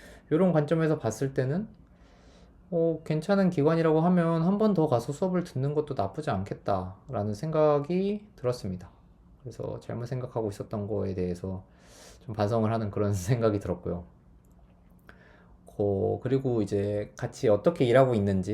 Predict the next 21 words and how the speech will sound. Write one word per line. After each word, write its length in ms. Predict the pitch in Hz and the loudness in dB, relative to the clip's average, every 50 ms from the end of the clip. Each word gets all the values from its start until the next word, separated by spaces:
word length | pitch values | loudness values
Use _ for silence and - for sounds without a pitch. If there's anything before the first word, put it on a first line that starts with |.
| 123 131 | -2 -2
이런 200 | 123 117 120 123 120 | -2 -2 -2 0 0
얘기들도 360 | 113 117 120 117 110 107 117 | 0 -2 -2 -2 -4 -6 -6
좀 140 | - 120 110 | -6 -4 -2
많이 180 | 98 95 98 | -2 -2 -2
들어봤거든요. 840 | - 107 110 110 104 101 - 92 87 90 85 90 104 113 107 87 92 98 - - - - - - - - - - - - - - - | 0 0 0 2 0 0 -2 -6 -6 -6 -6 -4 -4 -4 -6 -6 -8 -10 -16 -20 -20 -20 -20 -20 -20 -20 -20 -20 -20 -20 -20 -20 -20
그래서 160 | - - 107 | -10 -8 -8
이제 600 | 101 104 101 101 101 101 101 101 104 107 - - - - - - - | -6 -4 -4 -2 -2 -2 -2 -4 -4 -6 -8 -12 -20 -20 -20 -20 -16
사람이 320 | - - 156 151 147 143 | -6 -4 -2 -2 -2 -2
좀 140 | 143 143 120 | -2 0 0
많다 300 | 95 90 95 - 123 110 | 0 0 2 0 0 0
보니까 480 | 101 92 90 87 - - 101 101 101 98 | 0 -2 -2 -4 -4 -4 -2 -2 -2 -2
어떤 300 | 101 101 - 147 139 135 | -6 -4 -2 -2 0 0
분은 280 | 131 131 131 131 127 | 0 0 -2 -2 -2
좀 220 | 131 - 143 135 135 | -4 -2 -4 -4 -2
그래도 260 | - 117 104 - 113 | -2 -4 -4 -4 -6
규모가 300 | - - 117 127 135 120 | -8 -6 -2 2 2 2
있는 200 | 104 101 107 110 | 2 2 0 0
회사를 240 | 117 127 135 139 123 | -2 0 0 0 0
가신 260 | - - 95 104 117 113 | 0 -4 -6 -6 -6 -6
분들도 300 | 110 104 104 104 101 104 | -6 -6 -6 -4 -6 -6
계시고, 460 | - - 87 - - - 143 170 190 | -6 -6 -10 -10 -10 -10 -10 -10 -10